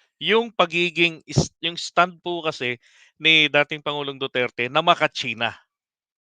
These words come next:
'Di ba? Yung pagsang-ayon niya sa kagustuhan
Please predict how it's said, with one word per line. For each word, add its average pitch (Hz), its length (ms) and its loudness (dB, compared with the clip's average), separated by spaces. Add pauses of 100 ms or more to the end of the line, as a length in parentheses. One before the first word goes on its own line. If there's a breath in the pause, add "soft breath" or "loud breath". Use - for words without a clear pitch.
(160)
'Di 123 120 -6
ba? 135 240 0
Yung 143 120 -6
pagsang-ayon 190 760 0
niya 143 280 0 (440)
sa 170 600 4 (520)
kagustuhan 196 960 0